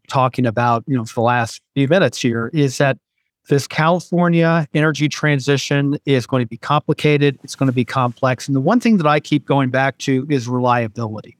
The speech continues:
Because yes, prices spiked and they are really high and people are understandably upset. There were protesters in front of S D G and E's building this week, but people are gonna be really upset if they switch on the lights.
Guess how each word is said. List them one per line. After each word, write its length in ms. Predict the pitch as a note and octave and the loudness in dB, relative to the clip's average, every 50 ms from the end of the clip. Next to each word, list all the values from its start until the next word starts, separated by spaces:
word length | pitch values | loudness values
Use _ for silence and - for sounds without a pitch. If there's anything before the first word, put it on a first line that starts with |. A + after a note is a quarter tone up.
| _ _ _ _ _ _ - | _ _ _ _ _ _ -4
Because 500 | C#3 C3 - - D3 C#3+ C#3 C3+ B2 - | -4 -4 -2 0 0 0 0 0 -2 0
yes, 280 | C3+ D#3 E3+ E3+ - | 0 2 0 0 -2
prices 520 | - _ _ - D3 D#3 C#3+ - E3 D3 - | -8 _ _ -2 -2 -2 0 -2 -2 -4 -4
spiked 600 | - - _ - C#3+ D#3 G3+ A#3 - - - - _ _ _ _ - | -6 -8 _ 0 0 2 2 0 -2 -6 -18 -20 _ _ _ _ -2
and 480 | C#3+ C#3 C#3 C#3 C3+ C3+ C#3 C3+ B2 | 0 2 2 2 0 0 -2 -2 -2
they 140 | C3 C3 C#3 | 0 0 0
are 300 | C#3+ C3 C3+ C#3+ D3 D3 | 0 0 2 2 2 2
really 300 | C#3+ C#3 C#3+ C#3 C#3 C3+ | 0 0 0 0 0 0
high 440 | B2+ A#2 C3 C#3 C#3+ D#3 F3+ G3 G#3 | 0 0 0 2 2 4 2 2 2
and 260 | G3 D#3 A#2+ A#2+ - | 2 0 -2 -4 -4
people 300 | - D3+ C#3+ - - C#3 | -4 -4 -4 -2 0 0
are 200 | C3+ C3+ C3 C3 - _ _ _ _ _ _ - | 0 0 0 -2 -6 _ _ _ _ _ _ -2
understandably 800 | D3 C#3+ C3 B2+ A#2+ - - C#3+ C3+ C#3 C#3 C3+ B2 C#3 C3+ C3+ | -2 -2 0 -2 -2 -2 0 2 2 2 2 0 0 2 2 2
upset. 400 | B2+ A#2+ - - D#3+ F3 - - - | 2 0 0 2 2 2 2 -2 -6
There 100 | B2 A2+ | -8 -8
were 100 | A2 A2+ | -8 -10
protesters 800 | - - C#3 C#3 D3 - - D3 C#3 - - - D3+ D#3+ C#3 C3+ | -6 0 0 0 2 2 0 -2 -2 -2 0 2 2 2 2 0
in 80 | B2 | -2
front 280 | A#2 - - B2+ C3+ C3+ | -2 0 0 2 2 2
of 120 | A#2+ A2 | 2 2
S 160 | B2+ B2+ - - | 0 -2 -2 -2
D 160 | - C3 B2 | -4 -4 -2
G 220 | A#2 B2 B2 B2 | -2 0 0 0
and 80 | A#2+ A#2 | 0 2
E's 200 | B2 C#3+ C#3+ A#2+ | 2 0 0 0
building 460 | B2+ D3 D#3 D#3+ E3 F3 F3+ F3+ F3 | 2 2 2 4 4 4 2 4 4
this 240 | E3+ E3+ D#3 - - | 2 2 0 0 -2
week, 320 | D#3+ E3+ F#3 G3 F#3 _ _ _ _ _ _ _ _ _ | 0 0 0 0 -2 _ _ _ _ _ _ _ _ _
but 240 | - D#3+ D#3+ D#3 D3 _ _ _ _ _ _ _ _ _ _ | 0 2 2 2 0 _ _ _ _ _ _ _ _ _ _
people 240 | - F3+ G3 - E3+ | -2 -2 -2 0 0
are 80 | D#3+ D3+ | -2 0
gonna 180 | C3 D3+ D3 | 0 0 -2
be 140 | C3 C3 B2+ | 0 -2 -4
really 480 | B2+ C#3+ D#3+ A3 G3+ G3+ A#3+ F#3+ D3+ D3+ | -4 -2 0 2 2 4 4 4 4 4
upset 480 | D3+ C3+ C3+ - - C#3+ C#3+ D3 D3 _ | 4 2 0 0 0 0 2 0 0 _
if 180 | - D3 - - | -4 -6 -4 -2
they 160 | - C#3+ B2 | -2 -2 -2
switch 400 | A2 - - - G#3+ G#3 - - | -2 -6 -6 -4 -4 -2 0 0
on 140 | F3 E3+ D#3 | 0 0 0
the 100 | D3 C#3+ | 0 0
lights. 440 | D3+ D#3+ E3+ E3+ E3+ D3+ - - | 2 2 2 2 2 0 -4 -10